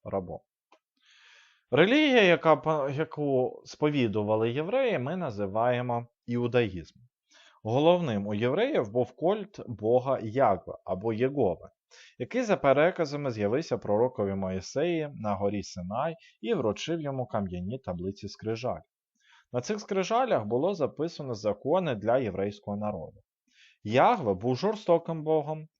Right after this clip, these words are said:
він часто карав свій народ, вигадував для людей випробування. Євреї вірили, що Ягве обрав їх серед усіх інших народів, як найкращих і як богообраний.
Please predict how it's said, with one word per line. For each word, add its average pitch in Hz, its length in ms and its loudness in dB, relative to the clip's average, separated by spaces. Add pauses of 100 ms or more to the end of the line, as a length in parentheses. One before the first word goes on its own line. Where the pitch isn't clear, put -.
(140)
він 110 140 -6
часто 139 400 0
карав 147 420 6
свій 113 320 -4
народ, 110 420 0 (360)
вигадував 127 580 2
для 104 160 0
людей 101 280 0
випробування. 101 840 -4 (460)
Євреї 202 440 2
вірили, 98 480 0
що - 180 -12
Ягве 123 580 2 (100)
обрав 117 440 4
їх 101 160 -6
серед 95 320 -6
усіх - 360 -10
інших 104 360 -10
народів, 104 420 -4
як 101 220 -4
найкращих 104 760 -4 (600)
і 175 220 -6 (280)
як 98 300 -2
богообраний. 95 1000 -4